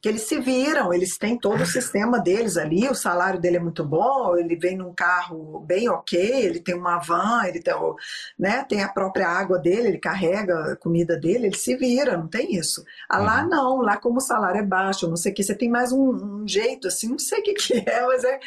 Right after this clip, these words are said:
Speaker 1: é cultural.
Speaker 2: Uhum.
Speaker 1: <laughs>
Speaker 2: Não, é verdade.
Speaker 1: É.
Speaker 2: E agora eu vou te fazer uma pergunta, talvez muito técnica, não sei, mas você pode, é, oferecer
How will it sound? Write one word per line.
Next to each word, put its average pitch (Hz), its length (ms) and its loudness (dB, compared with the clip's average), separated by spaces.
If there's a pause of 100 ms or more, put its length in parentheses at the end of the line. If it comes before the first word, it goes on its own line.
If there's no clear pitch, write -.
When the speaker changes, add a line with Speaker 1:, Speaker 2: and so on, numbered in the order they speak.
(200)
Speaker 1:
é 226 80 2
cultural. 254 800 0 (240)
Speaker 2:
Uhum. 101 360 2
Speaker 1:
<laughs> - 600 -2
Speaker 2:
Não, 117 120 2
é 120 80 0
verdade. 101 520 0 (420)
Speaker 1:
É. 226 220 2
Speaker 2:
E 123 280 2
agora 131 220 2
eu 156 40 0
vou 165 40 -2
te - 80 -4
fazer 185 160 2
uma 180 100 0
pergunta, 180 460 0
talvez 156 400 0
muito 170 260 2
técnica, 113 560 -2
não 104 80 -2
sei, 107 360 0
mas 92 260 0
você 95 220 -2
pode, 113 420 0 (420)
é, 98 320 2
oferecer 110 760 0